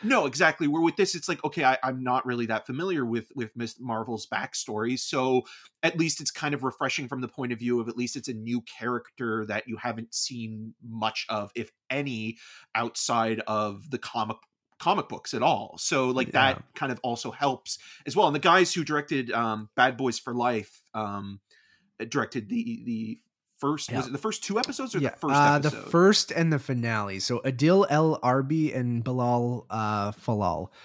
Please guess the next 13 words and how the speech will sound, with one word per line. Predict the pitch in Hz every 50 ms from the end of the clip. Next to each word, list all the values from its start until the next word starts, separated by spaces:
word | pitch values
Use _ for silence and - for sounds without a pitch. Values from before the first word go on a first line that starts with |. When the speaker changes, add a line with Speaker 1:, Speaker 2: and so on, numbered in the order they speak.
| - - _ _ _ -
Speaker 2:
um, | - 95 87 82 80 82 87 82 - -
are | - 92 90
the | 95 90
directors, | 90 92 80 76 - - - 71 82 82 -
and | - - 98 98 98 98
they | 101 101 101 101 104 101
directed | 92 - 101 95 95 - - 101 90 90
the | 95 101 98 95 87
premiere, | - - 107 104 113 123 139 151 151
and | 117 117 123 117
then | 113 110 110 110
Mira | 117 123 127 135 135 135 135 135 127 -
Manon, | - 117 113 110 107 107 107 113 117 127 143 170